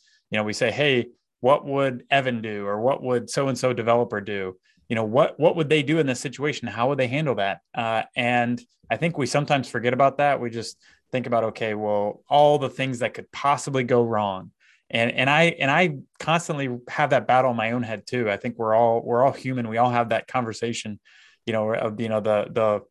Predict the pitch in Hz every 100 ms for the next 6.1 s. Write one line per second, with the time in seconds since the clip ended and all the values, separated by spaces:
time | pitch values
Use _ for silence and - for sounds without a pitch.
0 | _ - - 151 139 123 135 127 131 127
1 | 120 127 120 110 113 110 120 104 104 147
2 | 139 127 - _ _ _ _ - 113 110
3 | 107 113 110 - - 117 107 104 104 -
4 | 113 117 139 139 123 131 127 127 131 117
5 | 107 98 120 139 127 127 120 120 123 120
6 | -